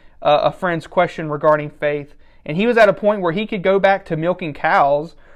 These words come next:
or to continue his ministry, you know, and he fell to his knees and he, he decidedly declared that the Word of God was just that, the Word of God. You know, he pored over Scripture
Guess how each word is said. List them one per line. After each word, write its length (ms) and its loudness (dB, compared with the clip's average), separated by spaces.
or 100 4
to 120 -2
continue 460 -4
his 200 -2
ministry, 640 -8
you 120 -8
know, 180 4
and 120 -2
he 120 -4
fell 380 2
to 160 -6
his 180 -4
knees 260 -6
and 140 -8
he, 260 -8
he 160 -8
decidedly 800 0
declared 640 -2
that 180 -2
the 100 -4
Word 280 0
of 140 -6
God 440 -2
was 360 6
just 420 -4
that, 340 -2
the 260 -6
Word 340 2
of 120 -6
God. 420 -8
You 100 -6
know, 60 -6
he 100 -2
pored 380 2
over 200 -2
Scripture 640 -10